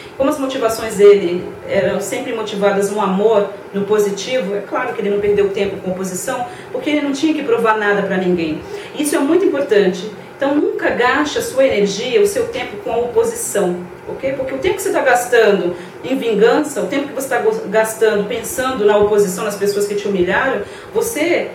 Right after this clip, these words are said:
está desperdiçando um tempo e uma energia que você poderia estar criando coisas novas e realmente criando soluções e abrindo-se pra o mover de Deus na sua vida. Então nunca gaste tempo com oposição. Eu não gasto tempo com oposição,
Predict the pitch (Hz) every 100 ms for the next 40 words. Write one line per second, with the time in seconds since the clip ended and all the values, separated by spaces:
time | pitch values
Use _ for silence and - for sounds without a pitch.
0 | - - 247 - 349 - 294 262 240 254
1 | 226 220 226 277 330 277 233 226 202 196
2 | 262 - 233 - - - 254 - 262 247
3 | 311 277 - 214 185 185 202 226 277 285
4 | 254 247 262 247 240 277 294 285 - -
5 | - 262 302 294 - 269 240 - 269 277
6 | 349 403 - - - - 240 277 294 220
7 | 277 349 403 - - - 214 190 226 240
8 | - - 262 294 220 226 233 262 262 208
9 | 202 214 - - 180 165 170 196 262 285
10 | 311 269 220 220 - 214 208 202 185 202
11 | 180 - 311 403 - - 190 180 180 180
12 | - -